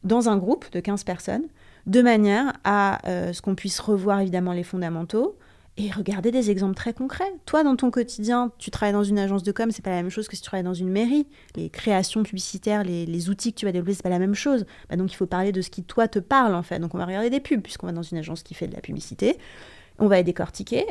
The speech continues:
on va se revoir deux, trois semaines après, on va se dire, alors, qu'est-ce qu'on a fait différemment ? Qu'est-ce que vous avez fait différemment ? Qu'est-ce qui a marché ? Qu'est-ce qui a pas marché ? Et donc, au bout de trois semaines, j'espère que ça aura ancré la pratique.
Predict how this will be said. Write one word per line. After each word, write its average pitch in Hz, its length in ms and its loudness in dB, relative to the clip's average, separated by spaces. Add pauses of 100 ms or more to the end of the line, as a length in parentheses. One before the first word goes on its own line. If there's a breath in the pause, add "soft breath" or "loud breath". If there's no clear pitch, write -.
(120)
on 175 80 -2
va 170 120 0
se 160 100 -6
revoir 190 280 0
deux, 180 100 -2
trois 180 180 -6
semaines 180 220 -8
après, 185 220 -6
on - 20 0
va 240 60 0
se 202 60 -2
dire, 190 100 -6
alors, 202 240 -6
qu'est-ce 233 160 -4
qu'on 262 100 0
a 220 100 2
fait 214 120 -4
différemment ? 196 420 -4
Qu'est-ce 208 160 -2
que 220 80 -4
vous 247 160 -2
avez 214 140 2
fait 190 100 -10
différemment ? 180 380 -6
Qu'est-ce 254 180 -2
qui 277 80 0
a 240 60 2
marché ? 214 340 -4
Qu'est-ce 214 220 -6
qui 226 80 -4
a - 20 -6
pas 202 120 -2
marché ? 190 340 -6 (360 loud breath)
Et 180 60 -4
donc, 233 180 2
au 226 60 6
bout 214 160 2
de 190 340 4
trois - 200 -10
semaines, 208 240 -2
j'espère 254 520 0 (380 soft breath)
que 196 80 -8
ça 185 160 -2
aura 185 340 -6
ancré 220 280 2
la 190 100 2
pratique. - 460 -10